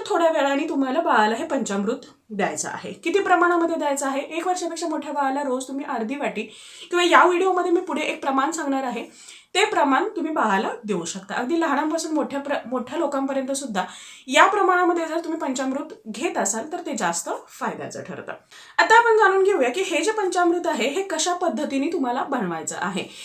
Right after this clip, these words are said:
यामध्ये जे मी प्रमाण सांगणार आहे त्याच प्रमाणामध्ये, त्याच सिक्वेन्समध्ये तुम्हाला हे पंचामृत बनवायचं आहे, जेणेकरून हे जे पंचामृत आहे हे अमृताप्रमाणे काम करेल, याचे सगळे फायदे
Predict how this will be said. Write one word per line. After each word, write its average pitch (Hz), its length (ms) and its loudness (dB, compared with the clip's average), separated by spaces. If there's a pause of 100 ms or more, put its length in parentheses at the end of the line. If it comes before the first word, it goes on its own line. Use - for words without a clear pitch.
(220)
यामध्ये 415 380 8
जे 349 120 0
मी 415 160 2
प्रमाण 359 320 4
सांगणार 311 360 0
आहे 302 220 -2
त्याच 339 480 2
प्रमाणामध्ये, 285 720 -2
त्याच 320 260 0
सिक्वेन्समध्ये 262 720 -4
तुम्हाला 247 240 -4
हे 294 80 -6
पंचामृत 226 540 -4
बनवायचं 202 540 -4
आहे, 208 220 -6 (460)
जेणेकरून 359 640 2 (460)
हे 381 220 4
जे 453 80 2
पंचामृत 320 600 0
आहे 240 340 0 (100)
हे 320 60 -2
अमृताप्रमाणे 294 800 0
काम 285 280 -2
करेल, 285 360 -2
याचे 247 220 -4
सगळे 254 380 0
फायदे 240 440 -2